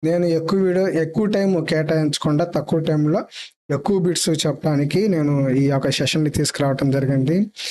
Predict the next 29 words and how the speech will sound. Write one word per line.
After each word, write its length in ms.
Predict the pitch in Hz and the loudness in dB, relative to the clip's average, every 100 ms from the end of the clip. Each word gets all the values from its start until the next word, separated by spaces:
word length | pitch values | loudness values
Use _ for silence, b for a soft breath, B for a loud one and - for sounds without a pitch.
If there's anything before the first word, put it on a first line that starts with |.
| B | B
ఈ 80 | 151 | -2
బిట్స్ 300 | 147 156 - | 0 0 0
అన్నీ 200 | 180 180 | 0 2
కూడా 220 | 165 175 | 2 2
మనకి 320 | 190 160 156 - | 2 0 0 0
ఎస్ఎస్సి 400 | - 175 - 160 | 0 0 0 0
జేఈలో 680 | 156 151 156 156 165 269 - B B | 2 2 2 2 2 0 -6 B B
ఐదవ 360 | 139 156 160 180 170 165 156 - _ _ _ _ _ _ | -2 0 2 2 2 0 -2 -4 _ _ _ _ _ _
తారీఖు 560 | 156 156 156 156 185 208 | -2 2 0 2 0 2
ఆరవ 400 | 156 151 156 160 | 2 0 2 2
నెల 260 | 156 151 143 | 2 2 0
అంటే 340 | 123 143 160 | 0 0 0
మొన్న 240 | 156 147 | 2 2
రీసెంట్గా 580 | 147 156 - 156 147 135 | 0 0 0 -2 0 0
ఈ 240 | - 143 147 _ _ _ _ _ - | 2 0 0 _ _ _ _ _ -4
రెండు 260 | 151 147 151 | -2 0 2
వేల 180 | 165 156 | 2 2
ఇరవై 220 | 151 151 | 2 2
నాలుగులో 560 | 151 143 143 151 208 - _ _ _ _ - | 2 2 2 2 2 -2 _ _ _ _ -4
జరిగిన 300 | 160 151 151 | 0 2 2
దాంట్లో 360 | 147 147 139 202 | 2 2 0 2
వచ్చినాయి 360 | 139 - 147 143 | 0 0 0 0
అన్నమాట 380 | 131 131 123 | 2 0 0
ఈ 60 | 127 | 0
బిట్స్. 400 | 123 123 - - - _ _ _ _ _ _ _ - | 2 0 -2 -2 -4 _ _ _ _ _ _ _ -6
ఓకే, 300 | 139 202 240 - _ _ | -2 0 -2 -2 _ _
ప్రజెంట్ 680 | 165 151 175 170 175 165 160 160 | -2 0 0 2 2 2 2 0
తారీఖు 400 | 156 160 160 165 | 0 0 0 0
అంతా, 540 | 151 160 156 156 156 | 0 0 0 0 0